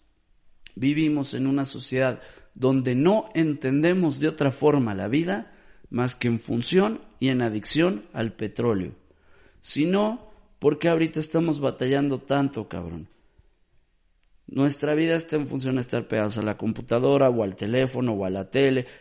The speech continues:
subirte al coche, ir al cine, ir al centro comercial, etcétera, etcétera. Todo eso es gracias al petróleo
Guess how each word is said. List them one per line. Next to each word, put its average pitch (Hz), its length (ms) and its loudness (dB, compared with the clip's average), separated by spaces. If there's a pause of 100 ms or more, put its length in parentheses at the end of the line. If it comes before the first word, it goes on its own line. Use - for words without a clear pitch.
subirte 131 440 -2
al 110 160 -2
coche, 120 340 0
ir 117 80 -2
al 113 120 -2
cine, 120 440 0
ir 110 140 -2
al 110 80 -4
centro 110 320 -2
comercial, 104 640 -2
etcétera, 135 560 0
etcétera. 123 640 -6
Todo 175 360 6
eso 190 420 4 (340)
es 123 200 0
gracias 117 360 0
al 104 120 -4
petróleo 185 520 0